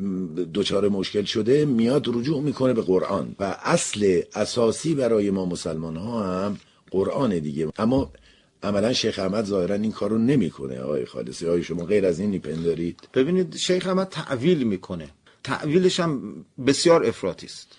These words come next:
Speaker 2: نه فقط در بحث معاد، پل صراط رو به ولایت در چیز می‌کنه.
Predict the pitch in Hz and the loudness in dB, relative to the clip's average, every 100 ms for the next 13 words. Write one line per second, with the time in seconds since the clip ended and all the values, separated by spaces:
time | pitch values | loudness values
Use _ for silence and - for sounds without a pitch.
0 | - 160 131 107 98 95 98 92 - 101 | 2 4 4 2 4 2 2 2 0 -2
1 | 90 - 98 127 _ - 95 90 117 117 | -2 -2 -2 -4 _ -6 -6 -2 -2 -2
2 | - 104 127 139 113 101 101 98 107 104 | 0 0 0 -2 0 2 4 6 4 2
3 | - 87 - 98 - - - - 78 82 | -8 -10 -12 -20 -16 -14 -12 -12 -14 -8
4 | 113 | -6